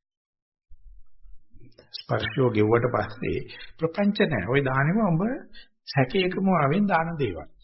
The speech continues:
ඕක දාන්න එපා. ඒ නිසා එතෙන් ගිය කෙනාට වැඩේ ඉවර නෑ. එයාට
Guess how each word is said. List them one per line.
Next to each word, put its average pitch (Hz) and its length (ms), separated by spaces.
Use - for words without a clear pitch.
ඕක 160 200
දාන්න 202 360
එපා. 90 260
ඒ 135 160
නිසා 175 280
එතෙන් 135 380
ගිය 120 240
කෙනාට 165 460
වැඩේ 147 340
ඉවර 110 280
නෑ. 101 380
එයාට 127 280